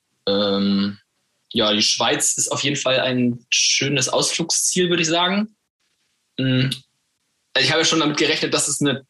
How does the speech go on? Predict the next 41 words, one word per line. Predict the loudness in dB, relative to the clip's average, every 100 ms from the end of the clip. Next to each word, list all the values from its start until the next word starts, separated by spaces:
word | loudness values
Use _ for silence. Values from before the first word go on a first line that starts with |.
| -4
teure | 0 2 2 2 2
Angelegenheit | 0 0 2 2 0 0 0
wird, | 0 0 0
aber | -2 0 0 0 -2
ja, | -2 0 0 0 -2
also | 0 0 -2 -6 -14 -12 -12 -14 -8 -2
den | 0
einen | 2
oder | 2 2
anderen | 2 2 2 0
Franken | 0 0 0 0 2 2
muss | 2 2
man | 2
da | 2
doch | 0
noch | 0
mal | 0 0 0
in | 0 0
der, | 0 -2 -2 -2 0 0
in | 0
der | 2
Hand | 2
umdrehen, | 4 4 4 2 2
ne? | -2 -2 -2
Nein, | -2 -2 -10 -8
also | -2 0
es | 2
ist | 0
schon, | 0 -2 -4 -12 -10
<laughs> | -4 0 0 -2 -10 -12 -12 -14 -6
nee, | 0 2 2
äh, | 2 2 0
es, | -2 -4
es | -4 -2
war, | 0 0
es | 0 -2
war | -2
wirklich | -2 -2
eine | -2
schöne | 0 -2
Zeit, | 0 0 0